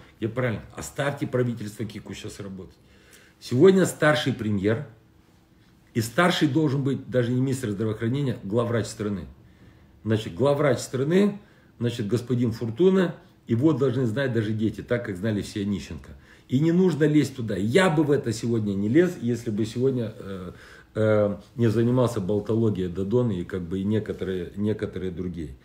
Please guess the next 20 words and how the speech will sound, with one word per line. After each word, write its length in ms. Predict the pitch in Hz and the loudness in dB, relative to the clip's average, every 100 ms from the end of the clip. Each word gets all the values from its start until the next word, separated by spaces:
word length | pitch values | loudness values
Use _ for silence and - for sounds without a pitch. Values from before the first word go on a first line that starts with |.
| - - | -20 -20
Самое 380 | - 151 185 175 | 0 4 4 4
важное, 380 | 151 127 104 85 | 6 4 2 -6
что 180 | - 87 | -8 -12
я 60 | |
хочу 180 | - - | -12 -14
предложить. 420 | - 80 78 73 | -12 -10 -8 -6
В 80 | 76 | 0
этой 200 | 165 202 | 4 6
же 100 | 175 | 4
программе 420 | 160 120 131 135 | 0 0 0 0
вчера 400 | 113 101 85 80 - - - - - - | -4 -6 -6 -10 -16 -20 -20 -20 -20 -12
была 300 | 90 131 180 | -2 2 4
вчера 280 | 190 156 131 | 2 0 0
объявлена 460 | 110 175 196 160 117 | 2 2 4 2 2
очень 280 | 160 - 117 | 0 0 0
важная 320 | 131 127 123 | 0 0 0
вещь, 280 | 101 - - - - _ _ _ _ _ - - | -2 -6 -14 -20 -20 _ _ _ _ _ -20 -14
которая, 560 | - - 147 160 139 - - - - - - | -12 0 4 4 2 -4 -18 -20 -20 -18 -4
э, 960 | 104 107 104 104 101 98 95 90 85 85 - - | 0 2 2 2 0 -2 -4 -6 -8 -12 -14 0
меня 500 | 113 123 104 90 | 4 4 2 0